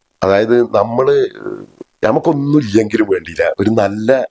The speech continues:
ഏഹ്, മനസ്കതയോട് കൂടിയിട്ട് ഒരാൾ പെരുമാറുമ്പോൾ നമുക്ക് മറ്റുള്ളതൊക്കെയാണ് മറക്കും ഞമ്മള്. ദുഃഖം മറ്റ് ഇപ്പൊ ഞാൻ ഒരുപാട് അനു-, അനുഭവമുള്ള ആളാണ്. നമ്മളെ ഡീലിങ് ഒരു വ്യക്തിനോട് ഇനിയിപ്പോ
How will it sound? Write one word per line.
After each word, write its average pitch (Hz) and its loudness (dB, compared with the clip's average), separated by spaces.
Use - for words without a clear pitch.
ഏഹ്, - -4
മനസ്കതയോട് 95 0
കൂടിയിട്ട് 90 -4
ഒരാൾ 85 0
പെരുമാറുമ്പോൾ 80 -2
നമുക്ക് 104 -2
മറ്റുള്ളതൊക്കെയാണ് 90 0
മറക്കും 73 -6
ഞമ്മള്. 67 -6
ദുഃഖം 80 -2
മറ്റ് 71 -6
ഇപ്പൊ - 0
ഞാൻ 131 2
ഒരുപാട് 120 0
അനു-, 95 -4
അനുഭവമുള്ള 95 0
ആളാണ്. 73 -14
നമ്മളെ 135 2
ഡീലിങ് 123 0
ഒരു 101 2
വ്യക്തിനോട് 92 0
ഇനിയിപ്പോ 107 0